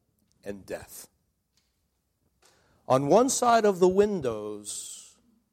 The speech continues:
was life, people singing, worshiping God, ministering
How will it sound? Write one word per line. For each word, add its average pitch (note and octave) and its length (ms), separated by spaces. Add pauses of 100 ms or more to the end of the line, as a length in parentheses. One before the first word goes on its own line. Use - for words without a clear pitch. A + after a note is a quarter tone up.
(420)
was A#2+ 240
life, - 600 (1000)
people D#3+ 380
singing, A#2+ 560 (840)
worshiping D3 680
God, A#2 420 (800)
ministering C3 800